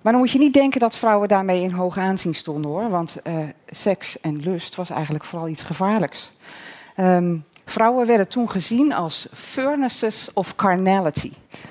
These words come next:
Ovens van vleeselijkheid. Ja. Kan het heter?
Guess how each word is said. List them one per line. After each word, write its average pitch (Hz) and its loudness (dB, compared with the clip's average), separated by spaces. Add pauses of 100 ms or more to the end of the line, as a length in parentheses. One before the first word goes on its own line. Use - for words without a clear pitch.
(220)
Ovens 226 0
van 180 -4
vleeselijkheid. 147 0 (340)
Ja. 160 -6 (640)
Kan 220 2
het 220 0
heter? 202 4